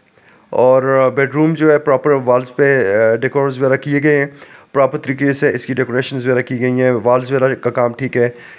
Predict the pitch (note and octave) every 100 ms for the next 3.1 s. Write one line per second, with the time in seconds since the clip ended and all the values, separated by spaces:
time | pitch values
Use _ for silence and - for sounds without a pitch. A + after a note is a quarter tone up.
0 | - C#3 - C#3+ C#3 C#3+ D3+ C#3 C3 C3
1 | C3+ - B2 C3 C#3 C#3+ C#3 B2+ C#3+ C3+
2 | C3+ B2+ B2 B2+ B2 B2 C3+ C3 A#2 C3+
3 | C#3